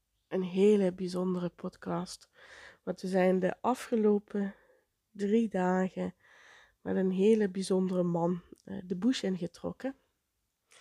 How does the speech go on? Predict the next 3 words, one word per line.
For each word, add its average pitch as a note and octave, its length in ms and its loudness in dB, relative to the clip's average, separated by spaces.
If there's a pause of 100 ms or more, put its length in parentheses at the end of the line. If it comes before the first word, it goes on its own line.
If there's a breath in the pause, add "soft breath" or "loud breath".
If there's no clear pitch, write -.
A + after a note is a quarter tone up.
(400 loud breath)
Deze C4+ 380 2 (240)
podcast G#3+ 640 0
gaat F#3+ 460 -6